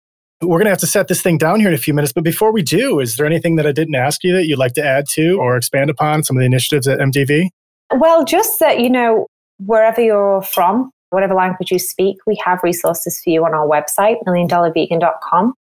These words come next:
Speaker 2: We are quite famous for challenging influential world leaders to go vegan and for donating money to charity when they do or when others sign up for our challenge. So hopefully, if the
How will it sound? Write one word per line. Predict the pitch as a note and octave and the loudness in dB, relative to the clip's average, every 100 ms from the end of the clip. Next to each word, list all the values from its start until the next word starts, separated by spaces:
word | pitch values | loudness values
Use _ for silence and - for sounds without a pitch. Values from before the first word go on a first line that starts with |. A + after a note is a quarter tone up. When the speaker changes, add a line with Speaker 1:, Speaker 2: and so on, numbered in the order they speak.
| _ - | _ -4
Speaker 2:
We | F3+ F#3 | 0 2
are | F3+ | 0
quite | - F#3 - | 0 -4 -2
famous | F3 D#3+ E3 - | -2 0 -2 -2
for | |
challenging | - - E3+ F3 F3 E3+ | -2 0 0 0 0 -2
influential | E3+ D#3 E3 E3 E3+ E3+ | -2 0 2 0 0 0
world | E3+ E3 D#3+ | 2 2 2
leaders | D#3+ D3 F3+ G3+ | 0 0 -2 -2
to | - | -2
go | E3+ E3 | 0 2
vegan | E3 D#3+ F3+ G3+ _ - | 0 0 0 -2 _ -2
and | F#3 | -2
for | - | 0
donating | F#3 F3 F3 E3+ - F3 | 0 2 2 0 0 0
money | E3 E3 D#3+ - _ - | 2 2 0 -4 _ -6
to | G3 | -4
charity | G3 D3+ D#3 - G3 A3 - | 0 0 0 2 2 2 -4
when | - E3+ E3 | -2 0 2
they | D#3+ | 2
do | D3+ E3 G#3+ | 2 4 4
or | G3 E3+ | 4 2
when | D#3+ D3+ | 2 2
others | D#3+ E3 E3 | 0 0 -2
sign | - D#3 D3+ | -2 0 0
up | E3+ - _ - | 0 -4 _ -4
for | F3+ | 0
our | D3+ | 0
challenge. | D#3 D3+ E3 F#3+ G#3 | 0 -2 0 0 0
So | - F#3 E3+ F3 - | 0 2 4 2 0
hopefully, | G#3+ G#3 - G3 F#3+ G#3+ G#3 _ - | 0 0 0 0 2 2 -2 _ -4
if | G3 F#3+ - - | -2 -2 -8 -2
the | F#3+ F#3 F#3 F3+ F#3 F#3+ - | 2 4 4 2 2 2 0